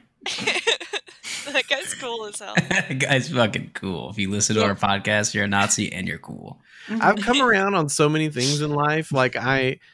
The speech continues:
Speaker 4: I don't wanna, like, ascribe it to the let people enjoy things philosophy, 'cause that's not what it is. But it's like,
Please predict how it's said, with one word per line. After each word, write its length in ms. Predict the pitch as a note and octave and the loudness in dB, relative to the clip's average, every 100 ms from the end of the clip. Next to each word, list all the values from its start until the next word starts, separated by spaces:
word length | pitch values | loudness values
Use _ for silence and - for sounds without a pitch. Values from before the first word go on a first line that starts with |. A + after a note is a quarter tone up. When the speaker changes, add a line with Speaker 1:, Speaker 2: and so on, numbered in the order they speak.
| _ _ - | _ _ 0
Speaker 4:
I 140 | C3+ | 4
don't 220 | D3 F#3 D3+ | 6 4 4
wanna, 260 | C#3+ D3+ D3 | 4 6 4
like, 400 | C#3 C3 - - _ _ | 4 2 0 -12 _ _
ascribe 520 | - A#2+ - A#2+ A#2+ B2 | -6 -6 0 4 4 4
it 120 | A#2+ | 2
to 140 | C3 | 0
the 140 | A#2 G#2+ | 0 0
let 260 | A#2 A#2 | -2 -2
people 320 | C#3 C3 B2 | -2 -2 -2
enjoy 400 | B2 G#2 G#2+ G#2+ | -2 -2 -2 -2
things 280 | - A#2+ A#2+ | -2 -4 -4
philosophy, 400 | - A#2 B2 - C3 | 0 2 2 -2 -2
'cause 100 | C3 | 0
that's 220 | F#3+ F#3 | 0 0
not 240 | D3 C#3+ | 0 0
what 120 | C#3+ | 0
it 100 | C#3 A#2 | -2 0
is. 240 | A2+ B2 | 0 -2
But 140 | B2+ | -4
it's 140 | A#2 - | -4 0
like, 280 | A#2+ A2 | 0 0